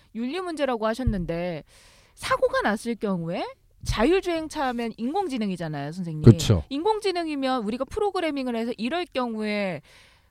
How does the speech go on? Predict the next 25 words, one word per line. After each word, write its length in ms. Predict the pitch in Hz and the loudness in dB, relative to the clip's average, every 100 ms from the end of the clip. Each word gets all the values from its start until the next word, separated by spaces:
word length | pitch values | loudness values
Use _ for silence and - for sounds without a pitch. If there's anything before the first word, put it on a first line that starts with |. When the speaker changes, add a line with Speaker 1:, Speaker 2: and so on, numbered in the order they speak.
| - - | -20 -12
Speaker 1:
탑승자를 520 | - 453 466 440 392 | -8 -6 -6 -4 -4
보호할 360 | - 240 226 208 | -2 -2 0 0
거냐, 460 | - 170 208 370 381 | -2 -4 -2 -4 -4
아니면 220 | 202 196 | -4 -4
보행자를 480 | 233 302 349 320 262 | 0 2 2 2 2
보호할 380 | - 196 196 185 | 2 0 0 -2
거냐라는 560 | 175 175 165 156 165 | -2 -2 -2 -2 -4
거를 180 | 156 165 | -4 -6
기계적으로 500 | - 254 330 311 254 | -6 -2 0 0 -2
판단을 460 | 254 302 277 233 208 | -4 -4 -4 -2 -4
해서 300 | 220 359 440 _ _ _ _ | -4 -4 -6 _ _ _ _
그 100 | - | -2
명령을 420 | 220 214 311 415 | 2 4 4 4
내리는 380 | 277 202 214 202 | 2 2 0 0
건데 380 | 170 165 277 403 - _ _ _ _ _ - | -2 -2 -4 -6 -12 _ _ _ _ _ 6
Speaker 2:
나는, 260 | 113 123 139 | 12 12 12
Speaker 1:
이런 100 | 131 | 12
Speaker 2:
나, 200 | 113 98 110 | 10 12 12
그게 240 | - 127 | 10 12
난 180 | 139 120 | 12 12
제일 220 | 113 120 | 12 10
Speaker 1:
부분이 60 | 113 101 | 10 10
Speaker 2:
무서울 220 | 113 101 | 8 8
것 100 | 101 | 8
같아요. 320 | 90 - 76 | 8 6 2